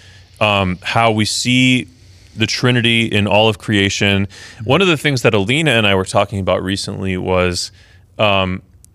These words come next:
we were pondering how it's interesting that in, in the Catholic theological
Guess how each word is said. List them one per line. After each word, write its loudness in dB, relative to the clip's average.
we -6
were -2
pondering -2
how 2
it's -6
interesting -4
that -2
in, -2
in -2
the -2
Catholic -2
theological -4